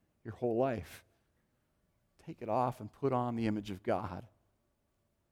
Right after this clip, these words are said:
because He's perfecting us more and more into His likeness. And as we grow daily in our journey of faith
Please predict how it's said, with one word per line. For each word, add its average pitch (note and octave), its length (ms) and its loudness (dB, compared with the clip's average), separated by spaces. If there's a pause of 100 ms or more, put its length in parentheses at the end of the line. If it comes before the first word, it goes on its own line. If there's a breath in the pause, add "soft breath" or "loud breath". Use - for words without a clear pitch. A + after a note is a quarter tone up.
(720)
because A2 320 0
He's A2+ 140 -4
perfecting A#2+ 720 -6
us G2+ 220 -12
more A#2+ 240 -6
and A2 80 -4
more A2 260 -2
into G2+ 280 -8
His G2 180 -10
likeness. G#2+ 600 -10 (1080)
And G#2 100 -8
as G#2 100 -2
we C#3 120 4
grow C3+ 220 6
daily B2+ 340 6
in A#2+ 80 2
our A2 120 0
journey A#2+ 320 0
of A2 120 -4
faith C3 500 0